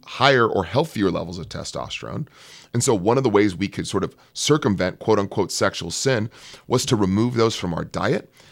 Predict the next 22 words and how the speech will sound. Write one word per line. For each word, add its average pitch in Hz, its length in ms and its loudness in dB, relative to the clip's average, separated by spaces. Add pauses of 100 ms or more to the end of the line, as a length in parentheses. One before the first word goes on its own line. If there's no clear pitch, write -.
(140)
And 107 120 -2
so 107 100 2
then 98 140 2
he 127 140 -6
produced 85 640 -6
a - 40 -8
cereal 120 720 0 (1000)
that 107 200 -2
did 117 200 2
not 113 260 4
have 87 260 -2
those - 260 -6
elements 92 320 -2
and 104 80 2
in 98 60 0
fact 107 320 -2
would 98 160 -2
lower 104 500 4
and 90 200 -4
wreck 98 280 0 (260)
hormone 104 380 2
profiles - 800 -4